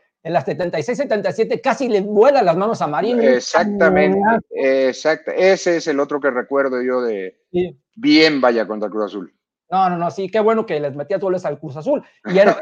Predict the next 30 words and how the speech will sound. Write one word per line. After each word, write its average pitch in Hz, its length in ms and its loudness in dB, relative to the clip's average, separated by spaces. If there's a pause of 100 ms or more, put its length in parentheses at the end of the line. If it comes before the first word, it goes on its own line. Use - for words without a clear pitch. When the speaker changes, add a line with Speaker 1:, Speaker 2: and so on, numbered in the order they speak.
(100)
Speaker 2:
<laughs> - 440 -4
Speaker 1:
entonces, 381 440 -4 (180)
ya 247 260 4
que 294 140 -2
nos 226 160 0
hiciste 269 240 0
el 262 60 0
favor 226 200 2
de 262 60 -2
meter 226 260 -2
el 226 120 -2
cuarto 220 360 2
gol, 196 200 0
mi 214 100 -2
querido 190 240 -2
Hugo, 180 300 -2 (180)
vinieron 240 680 2
las, 170 280 -2
las 170 180 -4
alegrías, 185 380 0
las 202 160 -2
alegrías, 180 360 -2
las 196 140 -6
alegrías, 185 500 -4
nos 160 220 -16
seguíamos 247 420 -2
encaminando, 208 760 -2 (340)
pero 202 260 6
de 262 100 6
repente 302 640 2